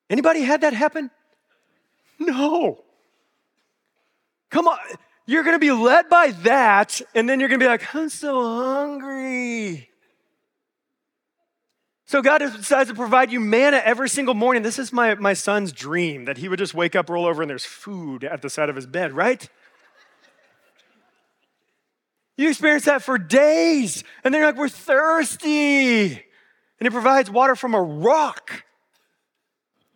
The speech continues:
Twice. Anybody seen that happen? Not me.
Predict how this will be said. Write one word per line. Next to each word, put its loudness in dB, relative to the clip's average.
Twice. 0
Anybody 0
seen -4
that 4
happen? 0
Not -2
me. 0